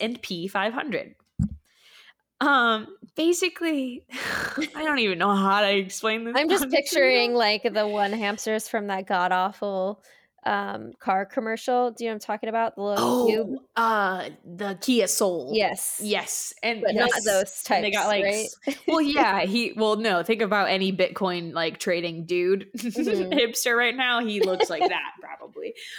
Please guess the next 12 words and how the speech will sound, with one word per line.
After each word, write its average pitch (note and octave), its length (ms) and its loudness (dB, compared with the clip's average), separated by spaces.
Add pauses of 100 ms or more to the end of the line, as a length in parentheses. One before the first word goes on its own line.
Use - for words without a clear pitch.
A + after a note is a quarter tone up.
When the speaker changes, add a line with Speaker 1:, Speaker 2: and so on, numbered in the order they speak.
Speaker 2:
Got F#3+ 200 4
it. A3 100 4
Speaker 1:
Um, F3+ 420 0
so A#3+ 160 4
basically A#3+ 520 2
he's G3+ 160 4
in, F#3+ 100 2
like, E3+ 260 0
a F3+ 100 0
high-tech F#3 600 0
hamster D#3+ 440 -2
cage. D3+ 460 -4